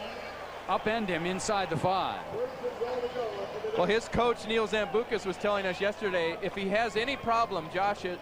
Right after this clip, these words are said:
Speaker 2: has a tendency to run before securing the football. And that happened on the first, uh, reception of his career last year against Colorado State. You be the judge here if he's improved. Uh, gonna secure it. Nice job.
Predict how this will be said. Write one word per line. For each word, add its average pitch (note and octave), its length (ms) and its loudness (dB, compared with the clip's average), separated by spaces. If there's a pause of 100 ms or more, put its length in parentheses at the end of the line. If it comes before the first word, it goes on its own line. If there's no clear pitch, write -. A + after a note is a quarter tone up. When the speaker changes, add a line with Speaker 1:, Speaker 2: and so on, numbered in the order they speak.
(160)
Speaker 2:
has F3+ 180 0
a F3+ 40 0
tendency G3+ 460 -2
to E3+ 100 2
run G3 420 2
before F#3 340 0
securing G3+ 480 0
the E3 80 -2
football. F#3 380 4
And D#3+ 80 2
that A#3+ 120 2
happened B3 320 2
on G#3 120 2
the F#3+ 80 -2
first, A3+ 420 0
uh, F3 160 4
reception G#3 560 0
of F#3 80 2
his F#3 160 0
career G#3 260 2
last G3+ 300 2
year A3 80 0
against G3+ 280 0
Colorado G3 400 4
State. G#3+ 360 0 (480)
You F#3+ 80 -4
be A3+ 140 2
the G3+ 80 4
judge A3 320 2
here A3 220 2
if - 80 -2
he's F3+ 180 -6
improved. A3 560 2 (1300)
Uh, G3 1000 4
gonna G3+ 240 -2
secure A3 440 4
it. A#3+ 140 2 (1700)
Nice E3 260 0
job. D#3 320 4